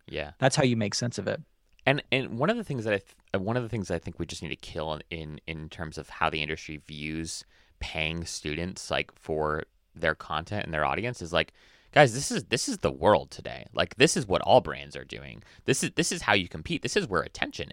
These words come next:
Speaker 1: is, right? This is where audience is.
Speaker 2: Yep.
Speaker 1: This is where content is going. Like, stop, like, get off your high horse. Like, stop, stop being like, "Oh my gosh, well, what will people think?" Or what will, uh, you know, will people think we're exploiting these kids? Like, the, the amount of, like,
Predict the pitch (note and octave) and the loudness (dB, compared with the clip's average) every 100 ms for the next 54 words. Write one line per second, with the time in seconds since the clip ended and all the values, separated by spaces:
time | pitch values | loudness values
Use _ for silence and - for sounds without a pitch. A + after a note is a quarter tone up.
0 | - - - G2 E2+ F3 - F#2+ E2 D3 | -12 -14 -2 0 2 2 0 2 4 4
1 | G#3+ D#2+ D#2+ - E3 E3+ C3+ - B2 B2+ | 4 -2 -6 -2 -2 0 -2 0 0 0
2 | G2 D#2 - C#4+ F#2 E2+ - - - - | -2 -4 -4 -4 0 0 -2 -10 -20 -20
3 | _ - - - C3 - G#2 F2 A#2+ A#3 | _ -6 0 8 8 8 0 4 8 8
4 | G#3+ F2 D#2+ E2 B2 - D#2 - - - | 8 2 -2 4 2 4 -2 -2 -6 -8
5 | - G2 - - - - - - - - | 0 0 0 -16 -20 -20 -16 -8 -4 8
6 | D3 - - - C#3 A#3 D3 D3 A2+ F#2 | 10 10 4 2 4 4 2 4 4 4
7 | - A#2 G#2+ F2 F#2+ A2 F#2+ - E2+ G2 | 0 -2 -2 -2 2 4 2 -2 -4 -2
8 | - G#2+ - F#2+ E2 - - C3+ C#3+ F2+ | 0 -4 -6 -10 -10 -10 -4 -2 -2 0
9 | D#2 - - - - A#2+ A2 F2+ E2 G2 | 0 -2 -12 -20 2 4 4 0 -4 -6
10 | D#2 - - _ G#2 G2+ D3+ C3 C#3 G#2 | -12 -16 -20 _ -4 0 -2 -2 -2 0
11 | E2 - - A#2 C3+ C#3+ C#3 G#2 F2 - | 0 0 -4 0 2 2 0 -2 -4 -2
12 | - A#2+ A2 - A#2 A2 A#2+ C3+ C3 D#3+ | 0 0 -2 -8 -16 -10 -2 0 2 2
13 | A#3 D3+ | 2 2